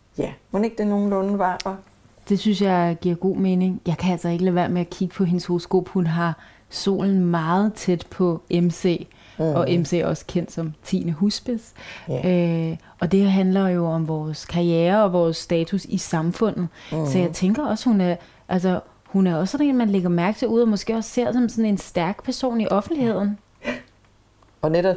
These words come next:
Speaker 1: samtidig med løveascendanten, den hersker jo over ascendanten. Det er
Speaker 2: Mhm.
Speaker 1: ascendantherskeren, der står meget tæt på M C. Øh, så, så ja.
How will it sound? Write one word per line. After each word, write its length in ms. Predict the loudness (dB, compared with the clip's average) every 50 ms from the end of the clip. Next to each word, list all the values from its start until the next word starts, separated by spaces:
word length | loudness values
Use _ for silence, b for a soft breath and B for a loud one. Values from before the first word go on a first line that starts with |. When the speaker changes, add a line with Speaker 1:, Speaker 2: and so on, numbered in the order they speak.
| -2 -4
Speaker 1:
samtidig 500 | -2 0 0 0 0 0 -2 -2 0 0
med 80 | 0
løveascendanten, 800 | 2 2 2 2 2 2 2 0 -2 -4 -2 -2 -2 -2 -2 -4
den 140 | -6 -4 -2
hersker 360 | -2 -2 -4 -4 -4 -4 -2
jo 120 | -2 0
over 180 | -2 -2 -2 -4
ascendanten. 680 | -4 -6 -8 -8 -4 -2 -4 -4 -4 -8 _ -12 -12 -12 B B B B -10
Det 60 | -8
er 40 | -4
Speaker 2:
Mhm. 40 | -2 0
Speaker 1:
ascendantherskeren, 720 | 0 0 2 0 0 -2 -2 -4 -6 -6 -6 -6 -8 -8 -8
der 60 | -10
står 240 | -10 -10 -10 -10 -8
meget 240 | -8 -8 -8 -8 -10
tæt 180 | -8 -8 -8 -8
på 200 | -8 -8 -6 -4 -4 -4
M 80 | -4 -6
C. 220 | -6 -6 -8 -8 -8 b b b b b b b b b b b b b b b b b -4
Øh, 300 | -2 0 0 0 -2 -6
så, 360 | -8 -10 -2 2 2 2 2 2
så 180 | 0 0 0 0
ja. 320 | 2 2 2 2 0